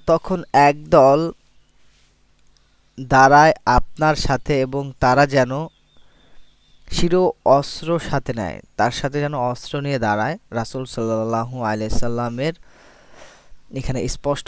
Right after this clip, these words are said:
বলছে, যখন আপনি দাঁড়ান, তখন যেন একদল দাঁড়ায় আপনার সাথে, স্পষ্ট আপনার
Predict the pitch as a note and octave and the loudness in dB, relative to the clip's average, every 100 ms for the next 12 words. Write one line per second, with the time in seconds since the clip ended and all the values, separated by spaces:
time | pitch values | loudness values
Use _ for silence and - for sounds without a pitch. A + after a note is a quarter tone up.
0 | D#3 B2 A#2 D3+ C#3 C#3 B2+ C3+ C3+ A#2+ | -6 -4 -6 -6 -6 -4 -6 -6 -4 -2
1 | C3+ D3 C#3 D3 B2+ A#2+ C3+ - B2 B2 | -2 -6 -10 -8 -6 -6 -8 -6 -6 -6
2 | C3 C#3 D3+ A#2 A#2 C3+ - A#2+ A#2 - | -4 -4 -2 -2 0 0 0 -2 -2 -6
3 | C#3+ C#3+ - - - - - - - - | -6 -2 2 4 2 0 -2 -2 -12 -16
4 | - - A#2+ B2+ - D#3 D#3 G#2+ - A#2+ | -14 -10 -6 -6 -6 -8 -4 -4 -4 -10
5 | A2 | 0